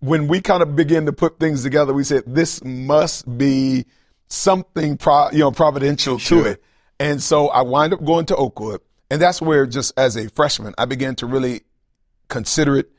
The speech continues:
Speaker 1: pray for it earnestly, you know, kinda independent of kinda my church and, you know, you know, upbringing and those influences.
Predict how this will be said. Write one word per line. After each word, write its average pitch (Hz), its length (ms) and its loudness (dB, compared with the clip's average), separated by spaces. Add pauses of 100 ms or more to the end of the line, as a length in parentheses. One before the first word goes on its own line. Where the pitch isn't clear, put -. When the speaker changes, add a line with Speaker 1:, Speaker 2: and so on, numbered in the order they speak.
(440)
Speaker 1:
pray 170 220 2
for 160 260 2
it 135 100 -2
earnestly, 131 680 0 (300)
you 135 80 2
know, 131 60 2
kinda 131 280 0
independent 139 540 0
of 127 140 -2
kinda 123 220 -4
my 113 300 -2 (100)
church - 480 -2
and, 98 340 -12
you 110 120 -4
know, 98 80 -6 (160)
you 120 100 -2
know, 101 220 -4
upbringing 120 600 0
and 110 120 -6
those 131 240 2
influences. 117 800 -6